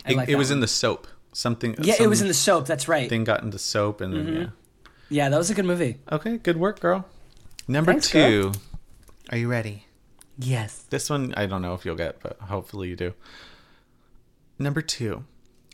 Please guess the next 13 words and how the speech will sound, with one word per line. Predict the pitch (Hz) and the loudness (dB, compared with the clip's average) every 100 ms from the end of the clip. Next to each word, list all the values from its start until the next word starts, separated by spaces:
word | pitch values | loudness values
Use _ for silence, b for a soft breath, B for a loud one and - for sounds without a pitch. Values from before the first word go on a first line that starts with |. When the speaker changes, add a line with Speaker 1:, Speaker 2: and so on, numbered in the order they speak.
| - _ | -20 _
Speaker 2:
I'm | 147 180 | 2 2
your | 190 | 0
typical | 185 175 170 160 165 165 | 0 -2 0 0 0 0
do-gooder, | 156 127 180 151 117 95 90 95 - | -4 0 0 4 2 4 0 -6 -6
straight | - - 135 156 | -4 0 0 0
A | 131 131 | -2 -4
student | - - 104 101 92 | -2 -2 0 -2 -2
at | 110 92 | -4 -2
Westbridge | 101 123 - - 147 151 143 | 0 -2 -2 -2 -2 0 -4
High | - 110 | -4 -4
School. | - - 101 - - _ b b b b b b b b b b - | -6 -10 -12 -12 -18 _ b b b b b b b b b b -4
After | 123 - 185 | -4 -2 -6
college, | - 139 135 135 135 | 0 0 2 -2 -6